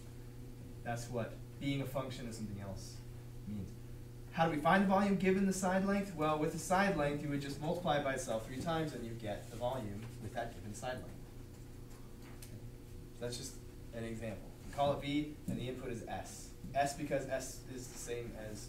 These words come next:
you know, s side starts with s, and volume starts with v. So name and input letter. So all this is saying is name of the function,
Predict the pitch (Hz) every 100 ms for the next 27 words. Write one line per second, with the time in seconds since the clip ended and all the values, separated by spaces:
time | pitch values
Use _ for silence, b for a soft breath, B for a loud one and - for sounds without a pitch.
0 | - 101 98 - 120 - - - - -
1 | - - - - - - - 123 - -
2 | 127 120 117 113 - - - - - -
3 | - 117 123 127 123 107 - 98 92 95
4 | 113 110 - - - - - - - -
5 | - - - - - - - - - -
6 | - - - - - 90 107 135 143 151
7 | - - 104 107 - 127 127 - - 92
8 | - - - - - - - - - -
9 | - - - - - - - - - -
10 | - - - - 220 170 - 190 214 233
11 | 190 - 170 160 156 156 165 185 - -
12 | - - - - - - - - - -
13 | 120 147 175 185 220 - 165 165 196 214